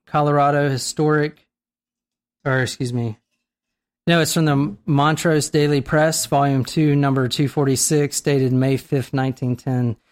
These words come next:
Headline, "Kate Bender died today." San Francisco woman says she had lived a double life for the past thirty years, declares her identity on deathbed.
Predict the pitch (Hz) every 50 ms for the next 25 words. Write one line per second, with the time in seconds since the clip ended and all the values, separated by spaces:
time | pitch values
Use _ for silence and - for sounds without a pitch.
0 | _ _ _ _ - 160 160 147 156 156 151 147 147 143 143 139 131 123 - _
1 | _ _ _ _ _ - - 175 165 170 156 139 127 - 165 165 165 156 147 147
2 | 139 127 123 143 139 143 139 139 131 - - 131 131 127 127 123 120 117 - _
3 | _ _ _ _ _ - - - 196 202 208 - 220 214 165 - 220 196 - -
4 | 208 190 180 160 165 170 175 175 175 165 156 151 147 - 190 170 165 160 156 143
5 | - - - - _ _ _ - - 202 190 185 175 180 180 160 156 165 175 175
6 | 151 156 156 135 127 175 170 165 170 160 156 156 160 165 156 151 - - 170 143
7 | 151 - - 165 160 151 - - - - - 170 165 160 156 156 151 143 127 -
8 | _ _ _ _ _ - 151 156 160 160 156 151 139 135 120 - - 151 - -
9 | 175 160 151 143 - - 165 156 156 147 143 131 117 165 160 156 156 151 131 139
10 | 139 135 131 127 123 113 - 147 143 131 - - - 135 123 123 120 117 -